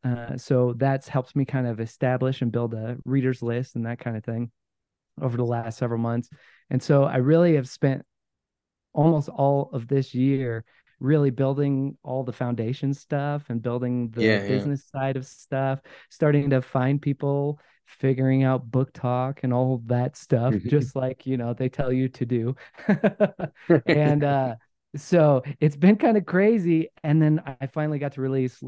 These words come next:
Speaker 1: uh, a little less than a month ago at this point. So I'm like, "Yes, finally." <laughs>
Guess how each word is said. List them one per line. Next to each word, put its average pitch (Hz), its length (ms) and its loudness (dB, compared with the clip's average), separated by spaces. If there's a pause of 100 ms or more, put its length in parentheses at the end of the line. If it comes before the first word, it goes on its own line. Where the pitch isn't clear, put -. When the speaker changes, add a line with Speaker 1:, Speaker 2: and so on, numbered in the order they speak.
(140)
Speaker 1:
uh, 123 400 -2
a - 80 -8
little 160 320 2
less 147 240 2
than 139 120 0
a 131 40 0
month 123 240 -2
ago 113 300 -10
at 107 180 -10
this 110 140 -10
point. 110 280 -12
So 117 100 -10
I'm 113 60 -6
like, 107 180 -10 (160)
"Yes, 165 420 -8
finally." 151 580 -6
<laughs> - 60 -16